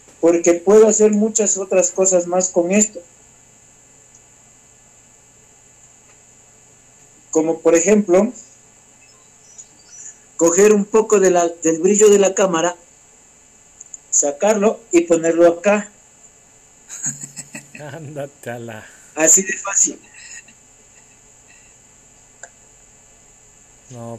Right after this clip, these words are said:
Speaker 2: puede
Speaker 1: Y
Speaker 2: ser.
Speaker 1: puedo jugar con esto y con la lucecita que tienes en la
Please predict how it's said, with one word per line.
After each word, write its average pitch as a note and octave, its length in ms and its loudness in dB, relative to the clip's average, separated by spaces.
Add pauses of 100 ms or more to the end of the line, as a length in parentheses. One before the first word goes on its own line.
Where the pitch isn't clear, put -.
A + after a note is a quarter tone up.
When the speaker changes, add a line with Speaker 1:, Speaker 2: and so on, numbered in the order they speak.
Speaker 2:
puede A#2 220 -14
Speaker 1:
Y - 40 -14
Speaker 2:
ser. C3+ 500 -2
Speaker 1:
puedo G#3+ 280 4
jugar G#3 380 0
con A3 140 -8
esto G#3+ 480 -6 (520)
y E4+ 120 -2
con F#3 180 -4
la F#3 100 -2
lucecita F#3 540 -4
que F3 120 -6
tienes - 520 -4 (800)
en D#3+ 220 -10
la D#3 200 -8